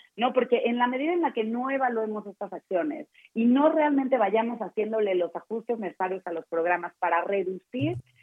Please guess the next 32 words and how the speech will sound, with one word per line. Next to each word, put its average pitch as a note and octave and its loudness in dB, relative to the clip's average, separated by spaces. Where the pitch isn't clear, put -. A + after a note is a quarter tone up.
la G3+ 6
pobreza G3+ 2
y G#3 2
la F3+ 6
desigualdad, F#3 0
esto, A#3 2
esto, G#3 2
eh, F3 2
pues F3+ -2
no, G#3 -4
no A3 -2
mejora. E3+ -4
Y B3 0
la C4 6
segunda F#4+ -4
lección A#3 -4
que A3 -8
creo G#3+ -10
que A#3+ -8
es - -16
importante F#3+ -8
decir, F#3 -10
y G#3 2
esto A#3+ 0
lo B3 0
hemos A#3 -4
escuchado F#3 -6
constantemente E3+ -6
en F3 -4
el D#3 -4
discurso F3 -8
federal, D3+ 0